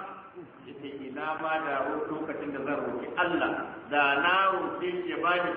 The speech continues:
sama da ilimin Zahabi." Abin da ka roƙa kenan kuma inda aka bar. Sai za ka ce za ka roƙi Allah, ka roƙe shi da mai?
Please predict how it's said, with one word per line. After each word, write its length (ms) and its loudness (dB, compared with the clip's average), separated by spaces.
sama 280 2
da 120 -6
ilimin 360 -6
Zahabi." 320 -6
Abin 360 0
da 80 2
ka 120 0
roƙa 280 4
kenan 260 -2
kuma 160 -4
inda 240 -4
aka 180 -4
bar. 180 -6
Sai 200 -2
za 120 4
ka 180 2
ce 140 -2
za 180 4
ka 100 2
roƙi 240 0
Allah, 320 2
ka 140 -4
roƙe 260 2
shi 120 0
da 100 4
mai? 140 0